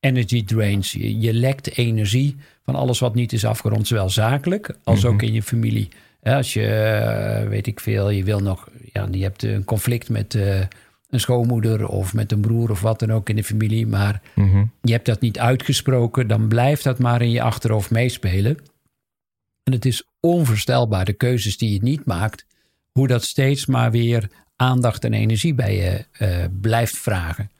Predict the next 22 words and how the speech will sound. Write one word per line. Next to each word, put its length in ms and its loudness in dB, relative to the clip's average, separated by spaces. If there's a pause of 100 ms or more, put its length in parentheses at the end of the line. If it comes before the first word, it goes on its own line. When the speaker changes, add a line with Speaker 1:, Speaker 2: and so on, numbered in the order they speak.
(100)
Speaker 2:
Ja. 200 2 (180)
Speaker 1:
Dus 300 0 (240)
als 320 2
je 460 2 (640)
één 240 2
ding 340 2
wil 300 2
doen 300 2
om 240 2
jezelf 360 2
in 60 2
ieder 200 0
geval 140 2
energie 380 2
te 120 -2
geven 400 0
om 340 -2
uitstelgedrag 720 -2
aan 220 0
te 80 -2
pakken, 340 -2
is 340 -4